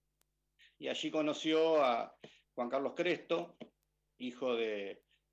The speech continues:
don Enrique Tomás Cresto, quien fue gobernador de la provincia de Entre Ríos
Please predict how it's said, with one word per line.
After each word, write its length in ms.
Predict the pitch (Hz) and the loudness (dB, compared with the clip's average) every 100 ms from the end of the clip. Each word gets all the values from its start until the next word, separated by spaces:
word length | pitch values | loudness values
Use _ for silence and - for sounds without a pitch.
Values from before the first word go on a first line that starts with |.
| _ | _
don 220 | 113 113 | -8 -6
Enrique 340 | 113 147 156 131 | -4 -4 -2 -4
Tomás 280 | 123 120 - | -4 -6 -4
Cresto, 640 | 156 135 - 135 - _ _ _ _ _ _ _ - - | -2 -2 -4 -8 -8 _ _ _ _ _ _ _ -20 -10
quien 460 | 110 117 110 107 | -4 -2 -2 -8
fue 200 | - 120 | -6 -4
gobernador 680 | 117 117 113 113 117 151 147 | 0 0 -2 -2 0 2 2
de 60 | 117 | 0
la 100 | 117 | -2
provincia 500 | 110 123 123 123 110 | -4 -4 -6 -4 -4
de 120 | 110 | -4
Entre 200 | 104 110 | -6 -6
Ríos 640 | 123 147 151 147 151 - | -4 -2 0 -2 -6 -20